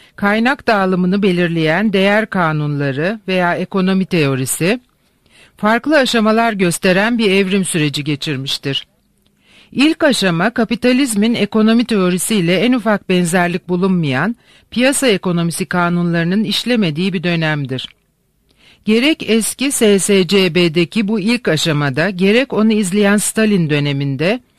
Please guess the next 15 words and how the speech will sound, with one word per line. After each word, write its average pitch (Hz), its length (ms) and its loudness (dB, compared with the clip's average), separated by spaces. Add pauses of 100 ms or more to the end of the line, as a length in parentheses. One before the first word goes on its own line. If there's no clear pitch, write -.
(280)
bir 233 60 2
yandan 254 420 2
yürürlükteki 214 760 0
uygulamayı 196 640 0
haklı 202 380 -2
gösteren 170 600 0
ideolojik 196 720 -2
nitelikte 170 640 0
teorik 196 460 0
sistemler 175 640 0
kurulmuştur. 143 800 -4 (680)
Bir 233 60 0
yandan 214 600 2
da 208 220 2
Novozilov, 214 880 2